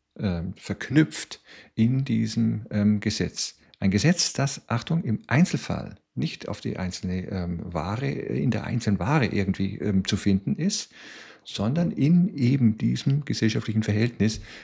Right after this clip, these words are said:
ähm, das es für denjenigen, der zu Geld kommen muss, darstellt, nämlich, ähm, insgesamt Ausgaben, also etwas, was er anderen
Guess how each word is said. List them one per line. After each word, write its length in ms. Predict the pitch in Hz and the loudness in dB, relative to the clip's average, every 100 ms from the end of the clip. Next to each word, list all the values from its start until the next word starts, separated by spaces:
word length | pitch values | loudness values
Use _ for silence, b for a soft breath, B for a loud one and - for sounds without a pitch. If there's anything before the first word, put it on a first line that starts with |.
| B | B
ähm, 160 | 104 98 | -2 0
das 160 | 101 | -2
es 100 | 98 | -4
für 160 | - 95 | -4 -4
denjenigen, 1300 | 98 90 95 - - _ _ 92 92 120 113 87 - | 0 0 -2 -6 -20 _ _ -2 4 6 6 2 0
der 340 | 87 87 85 - | 0 0 -4 -12
zu 140 | - 104 | -4 0
Geld 240 | 104 107 | 2 0
kommen 280 | - 98 95 | 0 -2 0
muss, 460 | 120 147 - - _ | 2 2 0 -8 _
darstellt, 720 | 90 85 92 - 87 107 123 B B B B B B - | -2 0 -2 -4 -2 -2 -6 B B B B B B -2
nämlich, 500 | 95 92 92 - - | 0 0 -2 -8 -4
ähm, 280 | 90 92 - | -2 -4 -2
insgesamt 720 | 131 139 - - 87 80 - - | 2 2 2 0 0 -2 -8 -4
Ausgaben, 680 | 92 - 110 120 151 160 - | -4 -2 -4 0 0 0 -4
also 240 | - - - | -8 -6 -6
etwas, 360 | 104 85 95 | -6 -4 -4
was 140 | 87 - | -6 -4
er 200 | 98 76 _ | -6 -8 _
anderen 640 | - 98 104 113 117 139 | -6 0 2 2 4 2